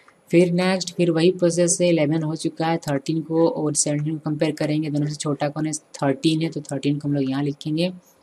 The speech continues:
फिर next thirteen हो चुका है, फिफ्टी सेवन और seventeen compare करेंगे, तो सेवनटीन छोटा है, सेवनटीन को यहाँ लिखेंगे। Next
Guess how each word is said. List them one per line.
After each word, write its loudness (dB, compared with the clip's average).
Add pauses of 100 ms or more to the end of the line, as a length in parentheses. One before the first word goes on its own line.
(180)
फिर 2
next -2 (500)
thirteen 2
हो 4
चुका 4
है, 0
फिफ्टी -2
सेवन 2
और 0 (460)
seventeen -2
compare 0
करेंगे, 0
तो -6
सेवनटीन 0
छोटा -2
है, 0
सेवनटीन 2
को -6
यहाँ 2
लिखेंगे। -2
Next -2